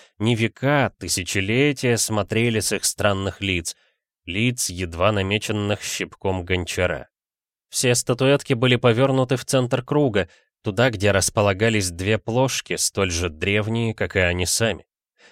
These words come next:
Растерявшись, не открывая взгляда от пугающей группы архаичных артефактов,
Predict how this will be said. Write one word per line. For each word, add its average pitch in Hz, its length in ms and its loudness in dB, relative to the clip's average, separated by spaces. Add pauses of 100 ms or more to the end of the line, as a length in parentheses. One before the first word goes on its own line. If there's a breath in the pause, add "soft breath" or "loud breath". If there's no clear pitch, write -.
(180 soft breath)
Растерявшись, 123 880 2
не 98 80 -2
открывая 120 480 2
взгляда 113 580 2
от 110 140 0
пугающей 110 600 0
группы 123 340 0
архаичных 110 840 -2
артефактов, 117 760 -2